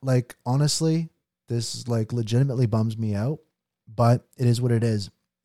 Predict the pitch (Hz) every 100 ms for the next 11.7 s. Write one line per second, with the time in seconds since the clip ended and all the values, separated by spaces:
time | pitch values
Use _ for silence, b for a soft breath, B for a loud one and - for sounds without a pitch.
0 | _ _ _ _ _ _ 175 185 123 127
1 | - _ _ _ _ - 147 160 185 196
2 | 147 151 123 - 156 127 104 98 - 110
3 | 104 101 95 95 _ 127 98 - 139 -
4 | 113 - 101 - 98 87 82 - - 107
5 | 104 87 - 92 82 87 82 - - 90
6 | 85 85 - 98 92 82 80 - 82 82
7 | 78 - - 80 73 - 113 - 90 -
8 | - 82 - 80 76 69 _ _ _ 95
9 | 85 - - 160 113 104 101 - 110 -
10 | 90 80 78 _ _ _ _ _ _ _
11 | _ 90 85 80 76 73